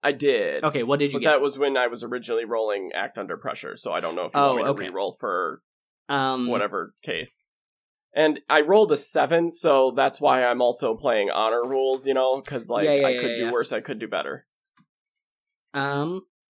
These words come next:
Speaker 2: I'm gonna say use your Act Under Pressure roll, because
Speaker 1: Okay.
Speaker 2: I don't think their guns can hurt you anyway. <laughs>
Speaker 1: Um, all right. I will, uh, so that's an eight, or no, that's a nine.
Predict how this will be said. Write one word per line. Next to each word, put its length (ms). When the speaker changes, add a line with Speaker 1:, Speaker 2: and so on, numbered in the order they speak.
Speaker 2:
I'm 100
gonna 120
say 140
use 240
your 100
Act 200
Under 160
Pressure 680
roll, 680
because 220
Speaker 1:
Okay. 80
Speaker 2:
I 60
don't 360
think 340
their 140
guns 440
can 160
hurt 280
you 220
anyway. 640
<laughs> 60
Speaker 1:
Um, 720
all 160
right. 220
I 260
will, 760
uh, 200
so 180
that's 220
an 200
eight, 300
or 220
no, 340
that's 340
a 400
nine. 580